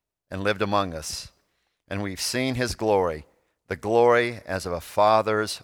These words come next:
only Son, full of grace and truth." It's the word of God for the people of God. Thanks be to God. You may be seated. I figured there may not be the largest crowd that we've ever had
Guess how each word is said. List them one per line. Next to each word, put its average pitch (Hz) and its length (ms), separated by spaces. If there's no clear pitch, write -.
only 101 400
Son, 78 520
full 92 480
of 87 220
grace 87 640
and 82 220
truth." 76 500
It's - 120
the 117 60
word 156 200
of 160 80
God 147 400
for 139 120
the 131 120
people 113 340
of 92 80
God. 82 380
Thanks 120 420
be 113 200
to 110 80
God. 95 440
You 123 100
may 113 160
be 98 120
seated. 92 440
I 226 140
figured 135 800
there 123 160
may 135 240
not 123 260
be 123 120
the 110 100
largest 113 400
crowd 117 300
that 101 100
we've 101 160
ever 98 200
had 92 680